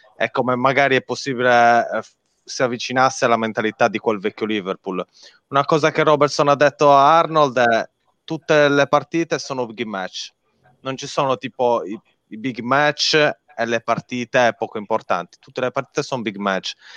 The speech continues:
E questo è un po' anche la mentalità di Robertson, la mentalità della squadra.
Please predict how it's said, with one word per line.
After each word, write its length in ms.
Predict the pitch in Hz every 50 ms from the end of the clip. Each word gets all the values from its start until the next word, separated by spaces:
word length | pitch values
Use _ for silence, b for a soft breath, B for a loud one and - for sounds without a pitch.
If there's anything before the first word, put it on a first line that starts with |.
| B B
E 140 | B - 123
questo 300 | - 165 165 160 - 175
è 20 | 160
un 80 | 143
po' 100 | - 151
anche 260 | 139 127 131 120 -
la 120 | 131 131 123
mentalità 480 | 127 127 123 - 131 123 120 - -
di 120 | 123 107 117
Robertson, 600 | 113 123 127 131 143 143 - - 165 151 151 143
la 100 | 131 123
mentalità 520 | 120 120 120 113 - 120 123 - - 127
della 240 | 110 117 107 107 101
squadra. 540 | - - - 127 123 123 127 123 127 123